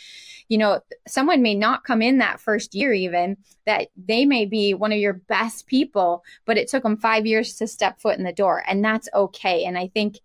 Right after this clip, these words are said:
we lack that vision at first to realize that this is a long game, and you're starting that long game, and you're planting seeds that some of them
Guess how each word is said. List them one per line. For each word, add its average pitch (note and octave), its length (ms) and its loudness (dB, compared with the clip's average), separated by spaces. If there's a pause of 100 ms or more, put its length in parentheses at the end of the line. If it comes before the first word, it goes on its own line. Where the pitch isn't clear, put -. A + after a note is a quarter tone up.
(200)
we G3 160 2
lack F#3+ 520 0
that F3 240 0
vision F#3 360 -4
at G3 200 -2
first G#3+ 320 -2
to G3 60 -6
realize F3+ 460 0
that E3+ 160 -6
this F3+ 160 -8
is F#3+ 120 -6
a F#3 60 -2
long E3+ 540 -6
game, G2 380 -10 (360)
and F#3+ 160 -2
you're F#3 100 -2
starting F#3+ 500 -2
that F3 220 -4
long F3 300 -4
game, E3+ 340 -8 (100)
and F#3+ 120 -2
you're F#3 100 -4
planting F#3 480 -6
seeds F3+ 300 -6
that - 200 -4
some G3 180 -2
of F#3+ 80 -6
them F3+ 160 -6